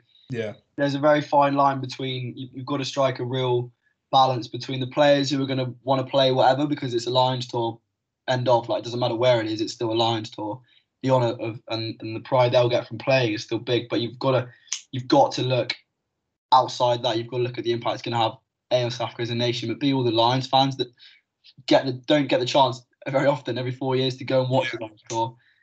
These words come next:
Speaker 2: I think morally it would be pretty, pretty bent if they didn't do it, um, you know, this year. So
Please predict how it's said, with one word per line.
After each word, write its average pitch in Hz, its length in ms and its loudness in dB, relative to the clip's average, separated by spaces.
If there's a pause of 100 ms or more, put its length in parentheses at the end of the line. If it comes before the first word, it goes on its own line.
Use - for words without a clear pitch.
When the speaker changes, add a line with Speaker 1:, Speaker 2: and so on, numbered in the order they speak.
(140)
Speaker 2:
I 127 120 -2
think 123 320 -8
morally 131 380 2
it 113 60 -2
would 120 120 -2
be 117 80 -10
pretty, 120 340 -10 (120)
pretty 123 180 -8
bent 123 320 -2
if - 100 -16
they 117 120 -4
didn't 120 280 -4
do 107 140 -4
it, 107 180 -6 (140)
um, 107 420 -2 (280)
you 113 100 -4
know, 107 140 -4 (100)
this - 180 -8
year. 107 200 -2
So 110 340 -6